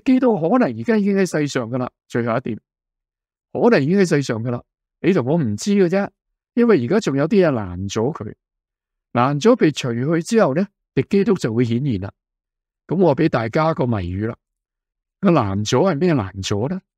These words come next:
有啲咩而家係攔阻住呢？第日咩嘢係會攞走呢？然後敵基督就出現呢？咁，咁呢，就，啊，我喺呢度唔開估，誒，慢慢先講。我哋而家進入經文，首先我哋就要講呢個異象嘅時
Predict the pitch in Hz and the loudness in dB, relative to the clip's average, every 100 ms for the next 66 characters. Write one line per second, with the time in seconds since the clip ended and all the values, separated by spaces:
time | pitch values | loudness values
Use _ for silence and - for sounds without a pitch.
0 | - 143 185 214 170 98 139 165 117 101 | -2 0 2 4 4 2 0 0 0 -4
1 | 92 95 127 180 139 127 208 _ _ _ | -8 -2 -2 -2 -6 -6 -8 _ _ _
2 | _ - 127 131 156 196 143 120 117 117 | _ -2 0 2 4 2 2 0 -2 -2
3 | 95 107 190 120 113 180 - _ _ - | -4 -4 -2 -2 -4 -8 -10 _ _ -6
4 | 107 117 127 175 170 180 131 - 180 113 | -4 -2 -2 0 0 0 -4 -2 -2 -2
5 | 107 147 180 165 120 - _ _ _ _ | -2 0 0 -2 -8 -12 _ _ _ _
6 | _ - 147 139 127 98 95 95 - 98 | _ -2 0 2 0 0 -2 -4 -4 -4
7 | 95 95 95 95 - 104 123 135 107 85 | -2 -2 -4 -6 -6 -2 0 0 -2 -2
8 | 113 147 120 143 - - _ 101 95 95 | 0 2 2 -2 -4 -20 _ -8 -6 -6
9 | 98 110 135 131 127 - 156 131 185 - | -6 -4 -4 -2 -2 -2 -2 2 2 0
10 | _ - 170 165 143 - 190 160 101 _ | _ -2 0 2 0 2 2 0 -4 _
11 | _ _ _ _ _ - - 170 226 262 | _ _ _ _ _ -20 -4 -2 4 4
12 | 220 165 165 156 170 151 156 214 180 139 | 4 0 -2 -2 -2 0 0 2 2 0
13 | 135 123 127 135 - | -2 -2 -2 -2 -6